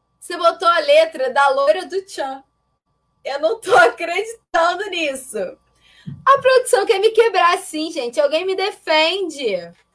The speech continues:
<laughs> Alzira, a gente também quer ver a foto do Pedro com a camisa do Bangu. Não tem. Eles tão tentando provar. Há uma briga aí, né, por conta do passaporte do Pedro. E aproveitando isso, o Bangu já colocou. Você quer que eu cante isso?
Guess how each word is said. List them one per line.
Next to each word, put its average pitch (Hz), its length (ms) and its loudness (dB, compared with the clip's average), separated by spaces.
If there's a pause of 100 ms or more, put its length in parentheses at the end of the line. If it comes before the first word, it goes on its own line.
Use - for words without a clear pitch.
(340)
<laughs> - 760 0
Alzira, 285 500 4
a 302 40 4
gente 311 200 -8
também 302 240 -4
quer 311 180 0
ver 330 100 -2
a 320 100 0
foto 277 420 0
do 269 140 -16
Pedro 269 360 0
com 285 60 -6
a 269 80 -8
camisa 277 320 -12
do 269 140 -16
Bangu. 247 600 -4 (1000)
Não 285 180 -8
tem. 285 500 0
Eles 196 260 -8
tão - 180 -6 (120)
tentando 302 420 -2
provar. 269 680 4
Há 233 80 4
uma 240 160 2
briga 233 420 -6
aí, 233 220 -6
né, 208 220 -4
por 208 160 -16
conta 226 220 -10
do 233 80 -8
passaporte 220 580 -6
do 247 100 -12
Pedro. 254 540 4 (460)
E 233 80 2
aproveitando 254 840 -2
isso, 247 300 -6
o - 20 -14
Bangu 247 320 -4
já 247 140 2
colocou. - 400 -2
Você - 100 -12
quer 285 120 2
que 320 60 4
eu 302 80 0
cante 285 260 -2
isso? 285 440 -4